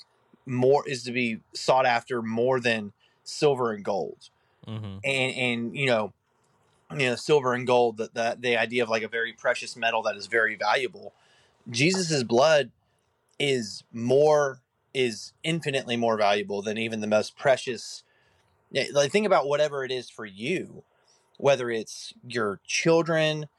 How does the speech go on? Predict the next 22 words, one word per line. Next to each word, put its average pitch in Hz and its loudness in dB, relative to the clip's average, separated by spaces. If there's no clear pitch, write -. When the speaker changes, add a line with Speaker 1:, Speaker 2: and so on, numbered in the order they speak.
Speaker 1:
or, 104 2
um, 95 0
like, 110 0
a 95 0
family 139 -2
heir-, 120 0
like, 127 0
I, 90 -2
I - 0
hate 117 -2
to 113 -8
use, 107 -6
like, 107 -6
a - -8
person, 117 -2
like, 101 -14
children 110 0
as 101 0
an 95 -10
example 104 0
there, 95 -4
but, 123 2